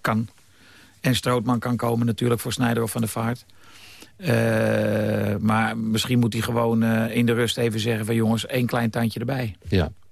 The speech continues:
Speaker 2: en we gaan er dus al van uit dat Van Persie, die de laatste minuten er niet helemaal fit uitzag,
Speaker 1: Nee, ik denk
Speaker 2: er
Speaker 1: dat
Speaker 2: niet meer
Speaker 1: hij,
Speaker 2: bij
Speaker 1: eh,
Speaker 2: zal
Speaker 1: ik
Speaker 2: zijn.
Speaker 1: hoop dat het gewoon een kneuzing is. Hij werd heel hard geraakt.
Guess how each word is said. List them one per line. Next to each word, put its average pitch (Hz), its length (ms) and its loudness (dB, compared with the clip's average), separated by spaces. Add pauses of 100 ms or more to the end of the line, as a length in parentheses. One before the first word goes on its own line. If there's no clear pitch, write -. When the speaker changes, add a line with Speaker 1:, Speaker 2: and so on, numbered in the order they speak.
(100)
Speaker 2:
en 95 380 2
we 98 100 2
gaan 101 180 2
er 104 60 4
dus 92 120 2
al 95 100 4
van 90 140 0
uit 101 140 0
dat 101 140 0
Van 98 160 0
Persie, 104 460 0
die 98 280 -2
de 101 100 -2
laatste 98 340 2
minuten 98 340 2
er 98 60 2
niet 107 120 4
helemaal 101 220 2
fit - 260 -2
uitzag, 98 560 -2
Speaker 1:
Nee, 117 340 2 (320)
ik 127 180 -2
denk 135 120 2
Speaker 2:
er 131 60 2
Speaker 1:
dat 117 100 4
Speaker 2:
niet 90 60 -2
meer 92 100 2
Speaker 1:
hij, 127 100 2
Speaker 2:
bij - 40 4
Speaker 1:
eh, 127 60 2
Speaker 2:
zal - 80 0
Speaker 1:
ik 78 60 -2
Speaker 2:
zijn. - 140 0
Speaker 1:
hoop 139 160 0
dat 135 120 -2
het 127 120 -6
gewoon 131 200 0
een 127 60 2
kneuzing 127 460 0
is. 135 320 -2
Hij 123 160 -2
werd 123 140 0
heel 139 220 2
hard 127 160 -4
geraakt. 120 520 -6